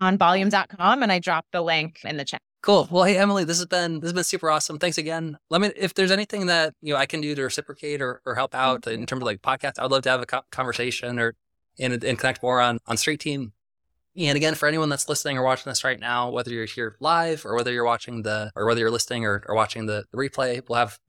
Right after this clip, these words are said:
Speaker 2: the links in the show notes for easy access. And if you're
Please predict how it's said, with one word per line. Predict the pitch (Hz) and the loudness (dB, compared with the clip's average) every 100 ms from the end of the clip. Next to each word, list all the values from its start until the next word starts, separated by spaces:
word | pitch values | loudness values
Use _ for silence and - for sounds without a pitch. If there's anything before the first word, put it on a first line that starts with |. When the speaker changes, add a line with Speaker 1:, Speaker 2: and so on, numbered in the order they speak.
| - | -4
Speaker 2:
the | 120 | 0
links | 170 - | 0 0
in | 139 | -2
the | |
show | - 139 | 0 0
notes | 135 131 - | 0 -2 -2
for | 110 113 - | -2 -2 -4
easy | 127 127 | -4 0
access. | 120 117 - 104 - - _ _ _ _ _ _ _ - | 0 0 -4 -4 -6 -8 _ _ _ _ _ _ _ 2
And | 196 196 165 147 | 4 6 4 0
if | - 180 - | 0 0 0
you're | 226 214 185 | 0 0 0